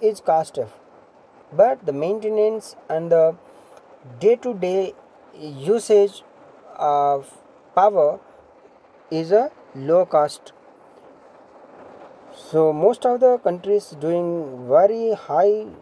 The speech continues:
level research on this solar energy and solar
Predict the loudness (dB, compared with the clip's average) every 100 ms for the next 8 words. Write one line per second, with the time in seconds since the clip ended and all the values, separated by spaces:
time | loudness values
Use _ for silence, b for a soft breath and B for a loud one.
0 | _ -8 -2 2 2 0 -8 -6 -2 -2
1 | -4 -12 -8 -8 -6 -6 -6 -10 B B
2 | -20 -2 2 2 2 0 -2 -4 -6 -6
3 | -8 -20 -20 _ -10 -8 -8 0 2 2
4 | 0